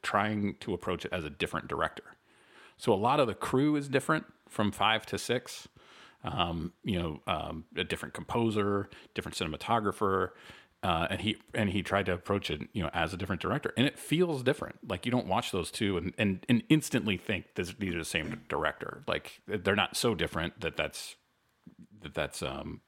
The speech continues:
you know, like, you can't believe it's the same director, but, but they are different. They feel, and they feel different. And I think that's a really cool thing.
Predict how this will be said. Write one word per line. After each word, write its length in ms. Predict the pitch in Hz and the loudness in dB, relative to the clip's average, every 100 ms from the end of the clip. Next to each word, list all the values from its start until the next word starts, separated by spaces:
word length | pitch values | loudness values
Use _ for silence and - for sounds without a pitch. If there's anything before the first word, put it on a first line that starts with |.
| - | -6
you 140 | 80 | -6
know, 160 | 71 76 | -6 -6
like, 300 | - - - - - - - _ | -6 -6 -8 -18 -20 -20 -20 _
you 100 | - | -4
can't 200 | - 73 | -2 -2
believe 340 | 71 90 113 | 0 2 2
it's 140 | 73 - | 0 -6
the 80 | - | -6
same 160 | 71 | -8
director, 340 | 69 - - 76 | -6 -8 -8 -8
but, 420 | - 87 78 - - - - - _ _ - | 0 2 0 -8 -20 -20 -20 -20 _ _ -4
but 80 | 101 | 0
they 140 | 113 117 | 2 2
are 280 | 135 127 - | 2 0 0
different. 340 | 107 104 - | -2 0 -6
They 120 | 90 | -4
feel, 180 | 80 104 101 | -2 -2 -2
and 80 | 80 | -2
they 60 | |
feel 220 | 80 95 | 0 0
different. 300 | 78 - - | -2 -6 -2
And 80 | 85 | -2
I 20 | |
think 200 | 87 101 | 0 -2
that's 180 | 98 - | -4 -4
a 40 | 85 | -6
really 220 | 85 85 | -6 -8
cool 200 | - - | -10 -8
thing. 260 | - - 107 | -8 -10 -12